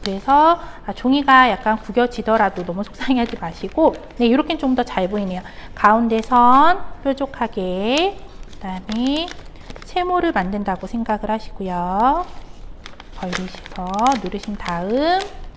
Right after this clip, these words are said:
옆에를 양옆으로 당겨주세요.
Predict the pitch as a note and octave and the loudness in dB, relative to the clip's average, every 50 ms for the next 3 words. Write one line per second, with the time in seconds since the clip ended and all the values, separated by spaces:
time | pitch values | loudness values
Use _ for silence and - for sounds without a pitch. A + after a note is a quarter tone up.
0 | - - - - - - - F#3 - - G3+ F#3+ G3+ G3 F#3 F3+ F3+ F#3 F#3+ F#3+ | -16 -16 -16 -14 -12 -10 -10 -8 -8 -6 -6 -6 -4 -4 -4 -4 -4 -4 -6 -6
1 | - - - G3 G#3 G#3+ A#3+ C#4 D#4+ F4+ F#4 - - - - - - - - - | -8 -10 -10 -6 -4 0 0 2 2 0 -2 -4 -10 -16 -16 -16 -16 -16 -16 -12
2 | - - F#3+ F#3+ G#3 A3 G#3 - - - - - - | -8 -8 -6 -4 -2 -4 -4 -6 -8 -14 -14 -14 -14